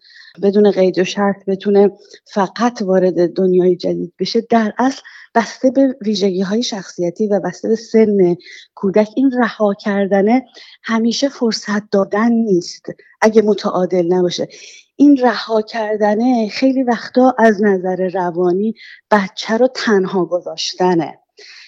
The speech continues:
یعنی اینکه وقتی ب-، بچه وارد شرایط جدید می‌شه، مخصوصاً اگه تو کشوری قرار بگیره، حالا خوشبختانه کشورهای زیادی برنامه‌هایی دارن برای ادغام کودکان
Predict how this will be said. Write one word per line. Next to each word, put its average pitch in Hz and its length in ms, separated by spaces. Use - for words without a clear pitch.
یعنی 202 220
اینکه 240 560
وقتی 214 300
ب-، 190 480
بچه 196 300
وارد 202 320
شرایط 202 400
جدید 208 340
می‌شه، - 180
مخصوصاً 320 600
اگه 311 260
تو 320 100
کشوری 247 640
قرار 185 360
بگیره، 170 540
حالا 226 300
خوشبختانه 226 920
کشورهای 233 480
زیادی 208 720
برنامه‌هایی 220 1000
دارن 269 420
برای 226 480
ادغام 240 600
کودکان 202 680